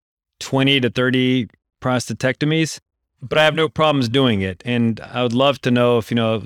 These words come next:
a one centimeter bladder neck is any, any different than a one and a half centi-, centimeter bladder neck that's reconstructed down to a centimeter. But, uh, yeah, I think, you know, the posterior technique, the lateral technique, you know, the fish mouth technique, or this anterior tennis racket are all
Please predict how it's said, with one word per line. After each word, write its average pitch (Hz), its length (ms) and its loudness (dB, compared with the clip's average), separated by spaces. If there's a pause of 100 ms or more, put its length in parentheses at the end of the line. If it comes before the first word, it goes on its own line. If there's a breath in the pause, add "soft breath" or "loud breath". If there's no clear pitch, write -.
a 117 160 -4
one 120 260 2
centimeter 117 420 0
bladder 113 320 0
neck 113 280 0
is 107 100 -2
any, 113 300 0 (440)
any 123 240 0
different 113 460 0
than 113 160 0
a 110 360 -2 (320)
one 127 280 0
and 117 80 4
a 110 40 2
half 110 100 0
centi-, 113 400 -2
centimeter 113 380 0
bladder 113 300 0
neck 110 200 0
that's - 220 -6
reconstructed 113 720 -2
down 104 280 0
to 107 180 -2
a 101 40 -2
centimeter. 101 560 -2 (440)
But, 113 340 -2
uh, 113 220 2
yeah, 151 140 2
I 170 40 2
think, 190 320 -4
you 160 80 0
know, 131 40 0
the 117 80 0
posterior 123 720 0
technique, 113 600 -2
the 110 80 -4
lateral 113 300 2
technique, 107 580 -2
you 110 80 0
know, 104 40 0
the 101 60 -4
fish - 360 -6
mouth 110 320 -2
technique, 107 560 -2
or 104 100 -2
this 101 200 -4
anterior 110 460 -2
tennis 110 340 -4
racket 107 320 -2
are 101 140 0
all 107 300 0